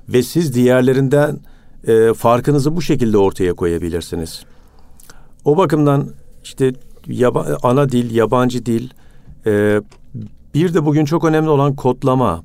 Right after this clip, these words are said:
programlama dili. Yani,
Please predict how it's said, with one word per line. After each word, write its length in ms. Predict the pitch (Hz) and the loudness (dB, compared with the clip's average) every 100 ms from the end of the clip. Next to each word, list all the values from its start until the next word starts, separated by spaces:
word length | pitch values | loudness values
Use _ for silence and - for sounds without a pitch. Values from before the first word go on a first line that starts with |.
| - | -2
programlama 680 | 107 110 120 120 123 123 | 0 2 2 0 0 -2
dili. 280 | 101 80 78 - - - - - - - - - - | -2 -4 -6 -8 -20 -20 -20 -20 -20 -20 -20 -20 -6
Yani, 420 | 101 107 117 110 | 0 2 2 0